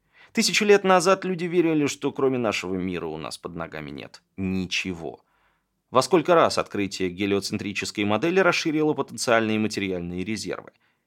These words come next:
Не говоря уже о том, что ты забыл о темной материи и темной энергии.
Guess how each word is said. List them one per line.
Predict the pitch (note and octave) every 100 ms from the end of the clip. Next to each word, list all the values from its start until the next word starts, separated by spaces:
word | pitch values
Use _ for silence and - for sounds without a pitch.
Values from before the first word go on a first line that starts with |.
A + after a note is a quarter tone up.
| _ _ -
Не | A2
говоря | A#2+ C#3
уже | G#3 A3
о | G3
том, | - D#3+ G3
что | - D3+
ты | D3+
забыл | G#2+ F2+ F2 G2 C3+ -
о |
темной | - A#2+ G#3+ B3+
материи | - F#2+ - C2+ - _
и | -
темной | - D#2+ E2+ F#2
энергии. | E3 G#3 F2 - -